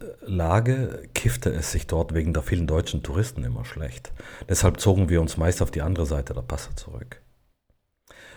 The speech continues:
Meine Frau und ich suchen den Aufstieg zum Passafritz. Wir sahen zwar die seltsam überbaute Fußgängerbrücke,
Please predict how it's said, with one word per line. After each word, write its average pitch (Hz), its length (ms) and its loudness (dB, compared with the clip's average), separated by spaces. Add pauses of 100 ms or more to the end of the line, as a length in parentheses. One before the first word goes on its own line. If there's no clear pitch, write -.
Meine 90 200 2
Frau 98 220 6
und 107 140 2
ich - 140 0
suchen 107 280 0
den 85 120 2
Aufstieg - 600 0
zum 80 180 0
Passafritz. - 720 -2 (600)
Wir 95 120 6
sahen 92 420 8
zwar 95 460 6
die 85 160 0
seltsam 90 420 6
überbaute 85 540 2
Fußgängerbrücke, 123 1120 2